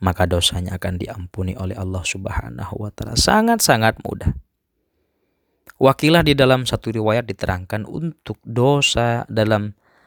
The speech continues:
eh, syarah dari tafsir Jalalain, eh,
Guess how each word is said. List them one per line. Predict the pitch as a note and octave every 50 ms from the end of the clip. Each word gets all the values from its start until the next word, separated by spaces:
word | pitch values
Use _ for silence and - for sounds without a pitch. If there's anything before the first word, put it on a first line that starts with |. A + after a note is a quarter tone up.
| _ _ _ _ _ _
eh, | - - - - - - - - - - - - - - -
syarah | - G#2 G2+ G#2 G2+ G2+
dari | G2 G2 G2 F#2+ -
tafsir | - G2 - - - F#2 - F2+
Jalalain, | F#2 F#2+ F2 F2+ E2+ D#2+ D#2+ E2 F2 F#2+ A2 A2+ A#2 _ _ _ _ _ _ _ _ _ _ _ _ _ _ _ _ _ _ _ _ _ _ _ _ -
eh, | - - C#3+ C#3+ C#3+ C#3